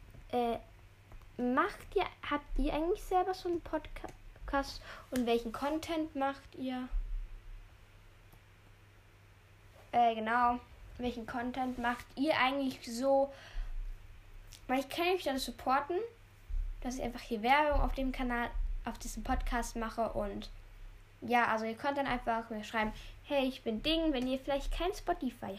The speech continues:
habt, könnt ihr mir einfach über, äh, Apple Podcast schreiben. Eine Bewertung könnt ihr mir einfach euren Pod-, euren Podcast reingeben. Kann ich, äh, euch supporten und ja. Wir haben jetzt auch wieder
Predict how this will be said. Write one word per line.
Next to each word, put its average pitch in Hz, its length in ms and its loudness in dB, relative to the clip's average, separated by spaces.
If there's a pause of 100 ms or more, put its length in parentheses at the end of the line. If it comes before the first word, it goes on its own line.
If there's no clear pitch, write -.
habt, - 240 -2 (380)
könnt 302 160 -2
ihr 311 60 0
mir 302 60 2
einfach 277 220 -2
über, 226 880 0 (140)
äh, 214 280 -2 (180)
Apple 247 840 -4 (140)
Podcast 262 520 -6
schreiben. 262 380 -2 (420)
Eine 226 100 -4
Bewertung 233 420 2
könnt 240 160 -4
ihr 214 40 -4
mir 202 60 -4
einfach 214 220 -8
euren 202 140 -10
Pod-, 247 280 -4
euren 208 220 -6
Podcast 277 420 -6
reingeben. 254 560 -4 (380)
Kann 269 180 -2
ich, - 540 -4 (520)
äh, 220 440 -2 (220)
euch 214 160 -6
supporten 247 760 -2
und 202 420 -8
ja. 277 360 2 (1200)
Wir 226 160 -4
haben 269 260 4
jetzt - 280 -4
auch 247 360 2
wieder 247 360 0